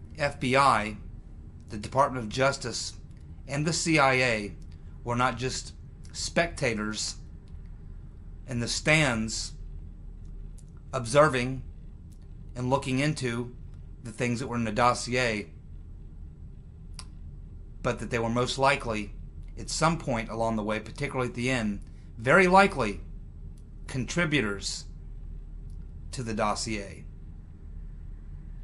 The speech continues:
And if we find that that is true,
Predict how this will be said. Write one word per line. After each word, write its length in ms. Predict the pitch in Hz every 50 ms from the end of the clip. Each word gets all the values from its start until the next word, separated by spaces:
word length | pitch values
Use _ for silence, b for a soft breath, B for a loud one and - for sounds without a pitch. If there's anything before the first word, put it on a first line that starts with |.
| B B B B B B B B B B B - - - - - - - - - - - - - - - - - - - - -
And 140 | 143 135 143
if 100 | 139 -
we 100 | 147 131
find 360 | 131 - 170 175 190 196 185
that 120 | 160 156 -
that 200 | 175 165 160 156
is 140 | 143 123 -
true, 500 | - - - 208 196 151 117 101 85